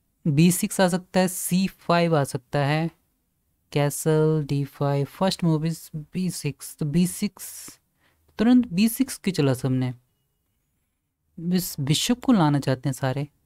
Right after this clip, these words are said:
नाइट के बाद आने पे, ओके, इस जो ई फ़ोर स्क्वायर एक और, अ, I think अटैकर इसमें ऐड करना चाहते हैं। ऑलराइट,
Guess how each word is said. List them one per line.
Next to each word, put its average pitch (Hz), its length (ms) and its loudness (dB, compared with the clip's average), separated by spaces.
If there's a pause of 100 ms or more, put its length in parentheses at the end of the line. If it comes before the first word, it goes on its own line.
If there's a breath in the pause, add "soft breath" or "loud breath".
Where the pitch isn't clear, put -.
(1200)
नाइट 156 280 4
के 196 160 2
बाद 147 260 6
आने 131 200 4
पे, 214 240 0 (140)
ओके, 151 420 2
इस - 680 0
जो 165 80 6
ई 170 160 6
फ़ोर 175 280 6
स्क्वायर 143 380 4
एक 160 200 2
और, 170 360 4
अ, 139 320 4 (600 soft breath)
I 143 140 4
think 151 260 4
अटैकर 156 460 2
इसमें 151 280 4
ऐड 135 240 4
करना 139 240 2
चाहते 127 340 -2
हैं। 202 180 -2 (1080)
ऑलराइट, 147 400 4